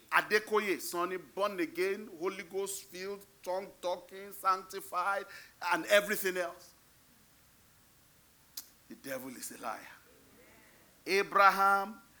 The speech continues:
his servant, this is his servant speaking about his master. Genesis twenty-four thirty-five.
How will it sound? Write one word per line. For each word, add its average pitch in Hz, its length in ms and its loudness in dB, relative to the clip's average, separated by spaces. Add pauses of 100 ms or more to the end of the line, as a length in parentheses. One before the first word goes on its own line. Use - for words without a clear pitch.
(360)
his 151 180 -2
servant, 175 800 -2
this 226 160 -4
is 165 100 -6
his 151 180 2
servant 180 440 6
speaking - 540 -4 (380)
about 175 340 6
his 139 140 -6
master. 151 420 -2 (500)
Genesis 202 480 2
twenty-four 180 500 -2
thirty-five. 165 600 2